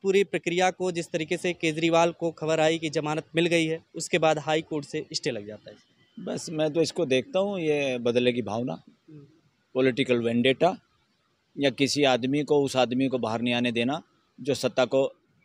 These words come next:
Speaker 2: चैलेंज करता है, सत्ता के खिलाफ खुल के बोलता है या जो, अ, शीर्ष पद पे है देश के, नरेंद्र मोदी, उनके खिलाफ जो खुल के बोलता है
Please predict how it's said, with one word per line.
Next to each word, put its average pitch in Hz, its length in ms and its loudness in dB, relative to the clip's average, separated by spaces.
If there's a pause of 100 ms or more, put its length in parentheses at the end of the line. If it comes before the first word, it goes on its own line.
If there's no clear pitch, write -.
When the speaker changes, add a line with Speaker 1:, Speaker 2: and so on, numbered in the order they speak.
(480)
Speaker 2:
चैलेंज 123 320 4
करता 143 280 0
है, 139 120 -2
सत्ता 123 260 -8
के 110 140 -6
खिलाफ 120 280 -2
खुल 139 200 -6
के 151 120 -2
बोलता 147 340 -2
है 160 180 -6 (460)
या 123 200 -2
जो, 117 520 -2 (460)
अ, 110 180 -12 (880)
शीर्ष - 340 0
पद 127 240 0
पे 151 160 4
है 135 160 4
देश 135 240 -2
के, 160 180 -8 (800)
नरेंद्र 123 340 2
मोदी, 127 340 -2 (460)
उनके 147 240 -4
खिलाफ 127 280 2
जो 123 140 -2
खुल 139 200 -6
के 131 100 -4
बोलता 143 340 -2
है 151 200 -6